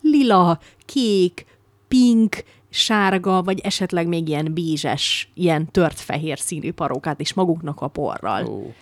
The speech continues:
Speaker 2: És ez így hullott róla a por,
Speaker 1: Az
Speaker 2: és akkor a
Speaker 1: egész, az egész világ teli volt paróka porral.
Speaker 2: És akkor a Kapitólium előterében a George Washington lefeküdhetett, és egy kis rizspor angyalkát elkészíthetett
Speaker 1: <laughs>
Speaker 2: ott.
Speaker 1: Így van, így van.
Speaker 2: Ó.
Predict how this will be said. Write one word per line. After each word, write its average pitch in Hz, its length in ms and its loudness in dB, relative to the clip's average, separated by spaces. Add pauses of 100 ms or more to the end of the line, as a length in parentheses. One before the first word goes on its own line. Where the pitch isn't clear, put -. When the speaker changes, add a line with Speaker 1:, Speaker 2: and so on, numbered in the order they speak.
Speaker 2:
És - 160 -6
ez 123 160 2
így 127 140 0
hullott 165 440 4
róla 113 240 6
a 92 140 2
por, 123 400 6
Speaker 1:
Az 208 100 4
Speaker 2:
és 185 60 0
akkor 165 280 6
a 117 40 10
Speaker 1:
egész, 117 260 4
az - 240 -8
egész 185 440 0 (120)
világ 180 340 -2
teli 160 240 -2
volt 156 220 -4
paróka 165 420 -4
porral. - 500 -4
Speaker 2:
És 143 360 4
akkor 139 220 2
a 127 60 4
Kapitólium 110 880 2
előterében 107 1000 2
a 110 520 4 (200)
George 107 360 4
Washington 127 540 2
lefeküdhetett, 135 840 0
és 214 180 -2
egy 131 120 0
kis - 200 -10
rizspor 117 540 -2
angyalkát 113 720 4
elkészíthetett 107 1200 0
Speaker 1:
<laughs> 113 80 6
Speaker 2:
ott. - 220 0 (320)
Speaker 1:
Így 185 260 0
van, 160 240 -8
így 180 260 -2
van. 143 180 -6
Speaker 2:
Ó. 127 80 -8